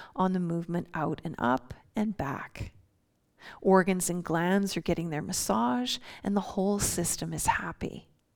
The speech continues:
Now, drop yourself into that memorized slouch position, the T-Rex position, and the diaphragm movement is suddenly impeded.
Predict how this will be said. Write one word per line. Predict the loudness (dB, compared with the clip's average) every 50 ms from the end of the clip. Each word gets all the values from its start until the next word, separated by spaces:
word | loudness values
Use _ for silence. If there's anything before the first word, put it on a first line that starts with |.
| _ _ _ _ _ _ _ _ _ _ _ _ _ _ -6 -2
Now, | 0 0 2 2 2 0 0 -4 -10 -18 -20 -20 -20 -20 -20 _ _ -14
drop | -6 2 4 6 6 6 4 0
yourself | -2 0 0 0 2 2 0 0 -4 -4
into | -4 -4 -4 -4 -2
that | -2 -2 -2 -2
memorized | -4 -4 -2 0 0 0 2 2 2 0 0 -2 -2
slouch | -2 -2 -2 0 0 2 2 0 0 -4 -4
position, | -4 -4 -4 -4 -4 -2 -2 -2 -2 -4 -8 -10 -12 -16 _ _ _
the | -12 -8
T-Rex | -6 -2 0 0 0 0 0 -2 -2 -6 -8
position, | -6 -4 -4 -4 -4 -6 -6 -6 -8 -10 -12 -14 -14 _ _ _ _ _ _ _ _ _ -20 -16 -16 -16 -8 0
and | 2 4 4 4
the | 4
diaphragm | 6 6 4 6 6 4 4 2 2 0 0 2 2 0
movement | 0 -2 -2 -4 -4 -4 -4 -2
is | -2 0
suddenly | 0 0 0 0 -2 -2 -2 -4 -4 -4 -4
impeded. | -6 -8 -8 -8 -6 -4 -4 -4 -4 -4 -6 -8 -10 -12